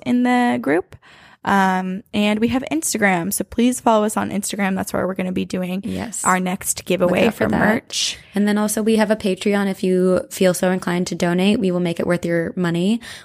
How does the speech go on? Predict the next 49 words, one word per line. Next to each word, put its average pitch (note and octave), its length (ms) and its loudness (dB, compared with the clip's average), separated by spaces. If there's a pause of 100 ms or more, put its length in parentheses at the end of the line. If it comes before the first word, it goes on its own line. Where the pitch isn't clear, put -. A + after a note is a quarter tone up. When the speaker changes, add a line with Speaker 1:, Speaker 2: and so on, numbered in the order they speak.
(120)
Speaker 2:
We F#3 180 6
will, E3 580 2
um, - 540 0 (480)
we F3+ 160 0
have E3+ 220 2
all F3+ 120 4
these F3 140 2
different F3+ 260 -2
tiers F#3 360 2
with - 160 -6
bonuses, E3 680 0
so D#3 320 0 (100)
free E3+ 120 -2
stickers, E3+ 640 0 (400)
merch, - 480 0
discounts, E3 840 0 (100)
uh, D#3 320 -2
all F3+ 160 0
of E3 120 0
that. D#3 240 0
And G3 80 2
then A#3 80 2
we B3 80 2
have C4 180 -2
merch. - 320 0
So G3 180 -2
please A3 440 0 (340)
check A3 220 0
out G#3+ 180 4
our G3+ 100 4
website, F#3+ 600 0
and F#3 200 -2 (200)
we F3+ 140 0
have F3 100 0
a F3 40 2
link E3+ 220 -2
to F3 100 -6
our E3+ 80 0
merch D#3+ 220 -6
on F3 160 -4
there, G3+ 340 0
or D#3+ 280 -2
it's, - 240 -4 (340)
or E3+ 160 2
two F#3 180 2
girls F3 300 4
one E3 140 -2
ghost D#3 260 -2
merch E3 480 -2